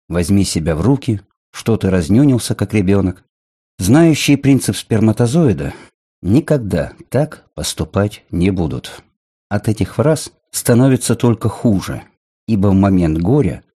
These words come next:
человек считает, что его горе будет длиться вечно. Когда ему советуют взять себя в руки, ему становится еще хуже, ибо в руках он себя уже держал. А фраза о том, что ты разнюнился,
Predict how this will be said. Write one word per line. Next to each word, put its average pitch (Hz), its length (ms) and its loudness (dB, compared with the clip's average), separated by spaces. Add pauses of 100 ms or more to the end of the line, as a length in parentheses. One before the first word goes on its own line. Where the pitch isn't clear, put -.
(240)
человек 107 480 2
считает, 143 540 0
что 104 240 0
его 95 160 0
горе 123 340 2
будет 95 300 0
длиться 95 560 -2
вечно. 80 520 -6 (560)
Когда 135 260 2
ему 175 180 6
советуют 165 520 2
взять 120 240 2
себя 120 240 0
в 123 80 0
руки, 156 340 -2 (480)
ему 107 240 2
становится 117 560 0
еще 95 380 -2
хуже, - 460 -10 (400)
ибо 98 220 0
в 92 80 2
руках 127 520 -2 (180)
он 107 160 0
себя 101 300 0
уже 101 220 0
держал. 90 520 -4 (400)
А 101 120 -2
фраза 117 420 0
о 113 40 0
том, 110 220 0
что - 220 -6
ты 95 320 0
разнюнился, 101 880 0